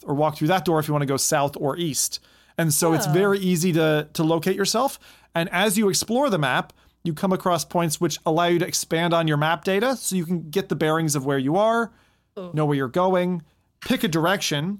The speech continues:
Speaker 1: and then very much like in Half-Life Alyx, you're heading for the Citadel, you're heading for the kind of big tower. And how you get there is really neat as you get closer and closer. As I said, I've only gotten even maybe a third through the game.
Speaker 2: I gotta try this.
Speaker 1: Um, but the robots,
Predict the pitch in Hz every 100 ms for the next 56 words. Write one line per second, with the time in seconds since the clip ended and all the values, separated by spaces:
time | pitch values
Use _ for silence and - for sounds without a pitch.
0 | - 156 160 196 226 - 208 190 196 196
1 | 170 190 185 147 165 147 196 175 151 151
2 | 147 180 139 135 127 127 165 175 151 156
3 | 147 151 143 131 131 - 160 147 131 117
4 | - - _ _ 147 147 147 127 180 170
5 | 220 226 180 160 151 - _ _ _ _
6 | _ 190 180 165 151 - 170 190 170 160
7 | 156 156 165 123 156 151 139 151 165 147
8 | 170 165 - 151 143 143 - 151 147 147
9 | 156 156 165 151 208 196 185 165 160 165
10 | 147 143 127 147 139 127 - 160 196 196
11 | 233 220 233 240 247 208 - 247 185 -
12 | 202 147 151 151 143 147 _ _ _ _
13 | _ _ - 185 196 170 226 226 208 180
14 | - -